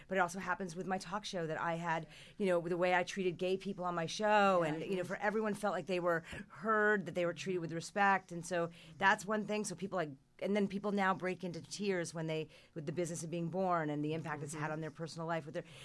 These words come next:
Speaker 1: so I love that I get to do the, this, this work that fulfills me as an artist, fulfills me as, like, an activist and an advocate, but it also is, like, having direct one-on-one impact on, on people I get to meet.
Speaker 2: Uh-huh.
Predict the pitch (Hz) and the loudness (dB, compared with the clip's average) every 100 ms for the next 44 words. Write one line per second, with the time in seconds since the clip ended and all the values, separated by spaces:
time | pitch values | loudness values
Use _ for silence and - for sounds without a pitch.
0 | - 240 269 254 220 240 285 196 180 185 | -8 0 4 4 6 6 6 4 2 2
1 | 190 156 190 208 196 214 202 196 202 180 | -4 -4 -2 -2 -2 0 0 0 -2 -6
2 | - 160 170 170 156 160 185 240 - - | -6 -6 -6 -4 0 2 2 0 -4 -18
3 | - - - 156 - 185 196 190 185 185 | -20 -20 -4 -4 -2 -6 0 0 0 -2
4 | 185 170 165 98 165 185 - 175 147 180 | 0 -2 -2 0 0 0 -2 -8 -6 -2
5 | 180 190 185 143 170 151 127 131 185 196 | -2 -2 -2 -2 -4 -6 -2 0 0 -4
6 | 180 196 202 - 147 139 143 180 208 220 | 0 0 0 -4 -8 -4 -4 -4 -4 -4
7 | 214 - - - - 196 180 185 190 196 | -4 -8 -20 -12 0 2 2 0 0 0
8 | 156 160 165 151 165 160 160 156 156 170 | -2 -2 -4 0 0 0 -2 -6 0 0
9 | 165 156 165 160 160 151 147 151 139 151 | 0 -4 -4 -2 -2 -4 -4 -6 -8 -6
10 | 139 123 - - 135 123 131 131 139 135 | -8 -8 -12 -8 -6 -6 -8 -10 -10 -6
11 | 127 123 - 120 110 - _ - 196 180 | -6 -6 -8 -8 -10 -12 _ 0 2 2
12 | 160 | -2